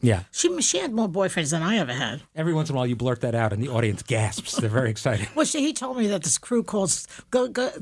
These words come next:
Speaker 2: go see what your mother-in-law wants." <laughs>
Speaker 1: Could have been.
Speaker 2: Yeah.
Speaker 1: Uh, all right, well, now, on Monday, you weren't here,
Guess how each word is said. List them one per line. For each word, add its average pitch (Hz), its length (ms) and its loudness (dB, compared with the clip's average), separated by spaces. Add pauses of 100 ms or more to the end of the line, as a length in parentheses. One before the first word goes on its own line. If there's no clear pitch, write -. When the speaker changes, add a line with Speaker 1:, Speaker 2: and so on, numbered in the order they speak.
(280)
Speaker 2:
go 240 120 -2
see 262 200 2
what 233 140 0
your 190 80 -4
mother-in-law 180 560 0
wants." 147 420 0
<laughs> - 40 2 (1700)
Speaker 1:
Could 151 140 0
have 156 80 2
been. 117 260 0 (140)
Speaker 2:
Yeah. 147 100 -2
Speaker 1:
Uh, 151 360 0
all 165 120 2
right, 123 200 0
well, 151 260 0 (520)
now, 151 180 0
on 147 140 2
Monday, 170 260 2
you 143 140 0
weren't 127 200 2
here, 117 400 -2